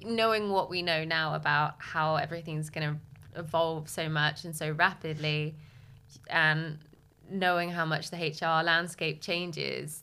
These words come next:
Like, in a H R role, you, you, you need to adapt, you need to be flexible, and you need to know what's going on,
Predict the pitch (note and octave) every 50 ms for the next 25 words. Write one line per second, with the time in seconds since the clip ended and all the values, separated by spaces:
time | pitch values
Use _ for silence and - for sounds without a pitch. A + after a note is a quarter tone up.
0 | - - D#3+ D#3+ D#3 D#3 - _ _ _ _ _ _ _ _ _ - G#3 G#3+ G#3+
1 | G#3 G3+ F3+ - - C#3+ F3 E3+ F3 E3+ E3 - G3 F#3 F3+ F#3 A3 A#3+ A#3 G3
2 | F3+ F3+ F#3 F#3 F#3 F3 D#3 - F3+ F3 F3+ E3 - - F3 E3+ E3 F#3 F#3+ F#3+
3 | F#3+ F#3+ - D#3+ D3+ D3+ - F3 E3+ D#3+ D3 D#3 - - E3+ E3+ E3+ E3 - -
4 | D#3+ D3+ D3+ D#3+ D#3+ D#3 - - D3+ D3+ D#3 D3+ D3 D3 D3 D3+ D3+ D#3+ E3+ D#3+
5 | - D#3+ D#3 D3+ D3 D3 D3 D3+ D3+ - - D3 D3 D3+ D3 D3 D3 D3 D3 D3+
6 | D#3